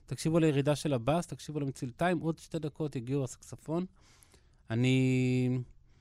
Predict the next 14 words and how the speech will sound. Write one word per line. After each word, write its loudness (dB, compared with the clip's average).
אני 4
לא 6
יכול 2
להתאפק, -2
אני, 0
אני 0
מרגיש -4
שאני 0
באיזה -2
מין -2
בריכה -6
כזאת -4
של, -6
אה, -2